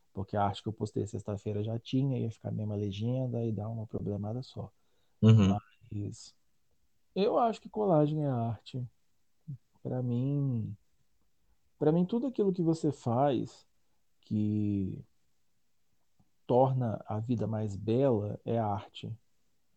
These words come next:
Speaker 1: Aquilo
Speaker 2: Legal.
Speaker 1: que faz que toca a vida das pessoas,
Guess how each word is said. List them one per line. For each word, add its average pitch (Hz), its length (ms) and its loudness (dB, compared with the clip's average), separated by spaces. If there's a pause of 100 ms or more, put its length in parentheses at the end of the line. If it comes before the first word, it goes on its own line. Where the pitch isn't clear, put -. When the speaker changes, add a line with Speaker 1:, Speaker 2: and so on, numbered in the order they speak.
(240)
Speaker 1:
Aquilo 104 220 2
Speaker 2:
Legal. 92 420 4
Speaker 1:
que - 260 -20
faz 110 200 -2
que 107 500 -4 (220)
toca 110 420 -2
a - 20 0
vida 95 240 -2
das 98 140 -6
pessoas, 104 920 -6